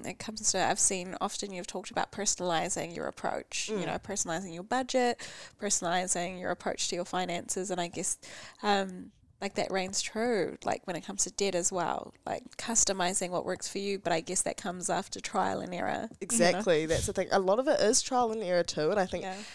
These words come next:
Speaker 2: not many people wanna talk about that because it seems counterproductive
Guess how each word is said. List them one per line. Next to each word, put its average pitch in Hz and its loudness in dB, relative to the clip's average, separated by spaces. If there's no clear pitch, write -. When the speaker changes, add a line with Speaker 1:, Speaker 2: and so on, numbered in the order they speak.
Speaker 2:
not - 0
many 185 -2
people 175 -2
wanna 156 0
talk - -2
about 196 6
that 156 4
because - -4
it - -4
seems 160 2
counterproductive - 0